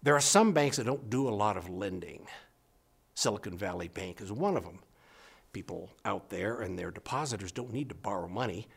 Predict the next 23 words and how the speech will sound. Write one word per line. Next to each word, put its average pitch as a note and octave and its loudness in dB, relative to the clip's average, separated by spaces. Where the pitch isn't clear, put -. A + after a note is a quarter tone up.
They G2+ -2
just G2 -4
need G2+ -6
a F#2+ -12
place F2+ -6
to E2 -8
park G#3 2
their F2+ -8
money. E2+ -16
So G#2+ 2
you A2 0
come B2+ 2
into C3 6
Silicon B2+ 4
Valley G2 0
Bank D#3+ 4
and G#2+ 0
you G#2 0
give A#2 2
them A2 2
your G#2 0
million D3 6
dollars E2+ -2